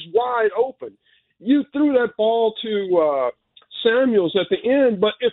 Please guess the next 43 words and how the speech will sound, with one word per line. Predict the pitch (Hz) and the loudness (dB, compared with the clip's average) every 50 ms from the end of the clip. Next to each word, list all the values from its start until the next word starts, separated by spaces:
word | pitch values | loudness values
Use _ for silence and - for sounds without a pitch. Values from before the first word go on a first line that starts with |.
| _ - | _ -2
you | 254 269 269 262 | 0 0 0 0
look | 226 214 240 294 240 - - 214 | -2 -2 -2 -2 -2 -2 -2 -4
at | 214 - - | -4 -2 -2
the | 196 185 _ _ | -6 -8 _ _
film, | 277 311 320 311 277 240 226 214 - _ _ _ _ _ _ _ - | -4 -2 0 2 4 4 2 2 0 _ _ _ _ _ _ _ -2
Terry | 285 302 311 320 311 285 | 0 0 2 2 0 0
McLaurin | 262 240 - 233 302 349 359 359 330 294 277 285 | 0 -2 0 0 0 0 0 0 0 0 0 0
was | 277 226 - - 294 | 0 0 -2 0 0
open | 359 359 349 - 294 269 262 | 0 0 0 -2 -4 -2 0
right | 254 277 302 302 | 0 0 0 0
behind | - 269 240 277 330 349 339 302 | -2 -2 -2 -2 -2 0 0 -2
him. | 247 226 | 0 0
All | 240 254 | 0 0
he | 254 262 | 2 0
had | 254 | 0
to | 254 | -2
do | 202 330 330 | -4 -4 -4
was | 285 - - | -4 -4 -2
put | 277 262 - | -2 -2 -2
the | 226 | -2
ball | 170 240 254 247 247 233 220 233 285 240 | -2 0 0 2 0 0 0 0 -2 -4
up. | - - _ _ | -4 -8 _ _
He | - 214 254 | -4 -2 0
likes | 247 240 269 - - - - | 0 0 -2 -2 -6 -6 -2
to | 262 | 0
throw | 262 269 254 | 2 2 2
it | 226 | 0
high | 208 262 262 262 254 254 | 0 -2 0 0 0 0
anyway. | 277 302 320 269 226 220 220 240 254 - _ _ _ _ _ _ _ - | 0 0 0 2 2 2 2 2 0 -2 _ _ _ _ _ _ _ 0
Let | 262 262 254 - | 0 0 0 0
Terry | 269 285 277 277 285 269 - _ _ _ _ - 156 131 123 | 0 0 2 2 0 -2 -4 _ _ _ _ -18 -18 -6 -2
get | 160 285 - - | -2 -2 0 0
that | - 262 269 269 | -2 -2 0 0
and | 262 233 208 | 0 2 2
bring | 247 262 262 | 2 2 2
it | 269 220 | 0 0
down. | 247 285 302 311 311 311 311 277 214 180 - - - _ _ _ - | 0 0 0 0 0 0 0 0 0 0 -2 -6 -12 _ _ _ 0
There | 240 285 294 | 0 0 0
were | 294 294 - - | -2 -4 -6 -6
some | 247 220 - - | -8 -10 -10 -8
opportunities | 208 240 269 262 - 214 208 - 240 262 262 254 233 214 202 185 175 165 - - _ _ _ _ _ _ _ - | -8 -8 -6 -4 -2 -2 -2 0 0 0 0 0 2 2 2 0 0 -4 -6 -14 _ _ _ _ _ _ _ -2
that | 190 185 - | -2 0 -2
this | 220 | -4